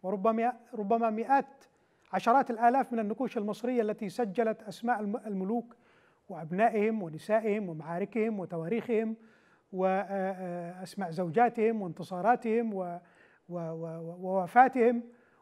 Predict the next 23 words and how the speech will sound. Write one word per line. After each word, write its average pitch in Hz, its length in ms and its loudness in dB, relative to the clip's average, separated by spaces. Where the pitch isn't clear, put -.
وسجلت 240 480 0
حتى 240 320 2
أسماء 226 220 -2
بعض 226 200 0
الكهنة 233 480 0
والمهندسين 185 760 -4
والضباط 190 640 2
والسفراء 220 600 0
وإلى 196 360 -8
آخر 190 180 -2
ذلك، 254 320 0
سجلت 233 680 0
مختلف 240 460 2
مظاهر 214 300 4
الحياة 226 320 0
في 233 160 -4
مصر 220 220 -6
القديمة 240 560 -4
الممتدة 202 500 -2
عبر 214 360 -2
خمسة 220 340 -2
ألف 226 160 -2
سنة. 254 280 -2